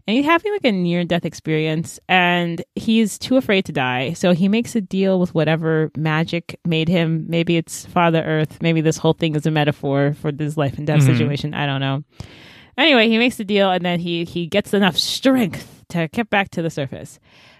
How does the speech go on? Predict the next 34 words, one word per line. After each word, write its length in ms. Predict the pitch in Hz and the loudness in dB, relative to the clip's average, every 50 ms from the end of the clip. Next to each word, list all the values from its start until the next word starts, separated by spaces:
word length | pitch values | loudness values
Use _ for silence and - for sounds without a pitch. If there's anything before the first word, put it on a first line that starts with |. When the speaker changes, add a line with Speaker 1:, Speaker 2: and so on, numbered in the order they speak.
| _ _ | _ _
Speaker 1:
But 240 | 208 226 220 208 185 | 2 4 4 4 4
Speaker 2:
Mm-hmm. 180 | 143 127 113 214 | 2 -2 -2 0
Speaker 1:
in 140 | 214 220 226 | 0 0 2
that 160 | 220 214 - | 0 0 0
process, 360 | - 202 185 185 - 185 180 | 0 0 0 0 -2 -8 -6
he, 120 | - 170 147 | -4 -6 -4
like, 160 | 139 139 143 - | -4 -6 -8 -4
loses 300 | 170 202 233 226 233 220 | 0 0 0 0 0 -4
part 200 | - - 208 202 | -2 0 2 2
of 60 | 202 | 2
his 140 | 208 202 196 | 0 0 0
memory 460 | 196 190 190 190 190 190 190 190 185 | -2 -2 -2 -2 -2 -2 -2 0 0
or 120 | 170 156 | 0 0
he, 200 | 160 160 160 151 - | -2 -2 -6 -8 -8
he's 220 | - 208 226 202 - | -4 -2 -2 0 4
altered 440 | - 226 226 - - 180 160 143 | 4 4 4 4 0 -2 -2 0
in 80 | 147 151 | -2 -6
some 240 | - - 160 147 143 | -4 -4 -4 -4 -2
way. 180 | 143 139 139 | -4 -4 -2
His 160 | 160 175 160 - | -2 -2 -2 -4
temperament 520 | - - 214 196 185 - 175 175 165 151 | -2 0 0 0 0 -2 -2 -2 -2 -2
is 120 | 160 - | -4 -4
altered. 280 | - - 165 - - 160 | -2 -2 -2 -2 -2 -4
You 100 | 156 156 | -4 -4
know, 180 | 156 151 147 147 | -4 -4 -4 -4
Shafa 420 | 143 - - 196 196 - - 180 | -2 0 2 2 2 2 0 -4
before 340 | 165 165 156 - - 170 165 | -4 -4 -4 0 0 2 2
was 120 | 165 165 | 2 0
this 140 | 165 156 - | -2 -6 -6
very 340 | - - 175 165 160 151 147 - _ | -2 0 0 2 0 0 -4 -4 _
put 180 | - - - | -4 -4 -2
together, 540 | - - 165 165 160 156 143 156 160 160 156 | -4 -4 -2 -2 -2 -2 0 0 0 0 0
regal, 480 | 151 160 160 160 147 160 156 156 151 147 | -2 -4 -6 -6 -4 -2 -2 -2 -2 -4
violent, 580 | - - 135 131 135 143 143 143 151 - - | -6 -6 -8 -8 -6 -4 -4 -6 -6 -8 -12